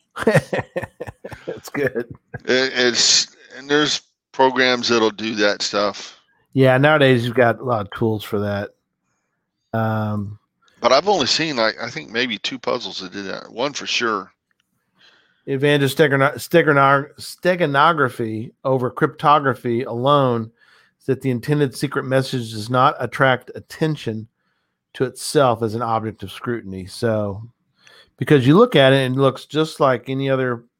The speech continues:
Speaker 1: you know.
Speaker 2: You, you cannot distinguish the change in the picture,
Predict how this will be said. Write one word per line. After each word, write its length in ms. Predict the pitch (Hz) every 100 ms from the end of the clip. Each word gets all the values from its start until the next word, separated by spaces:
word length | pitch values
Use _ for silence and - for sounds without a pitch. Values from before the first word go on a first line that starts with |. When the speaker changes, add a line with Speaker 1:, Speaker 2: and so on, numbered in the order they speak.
| _ - -
Speaker 1:
you 100 | 131
know. 260 | 117 110 113 _ _ _ _ _ _ _ _ _
Speaker 2:
You, 240 | 123 117 57 _ -
you 200 | 123 151
cannot 600 | - 123 123 131 143 139
distinguish 680 | 127 - 131 127 123 113 -
the 120 | 107
change 440 | - 113 110 107
in 60 | 101
the 80 | 98
picture, 460 | - 104 - 90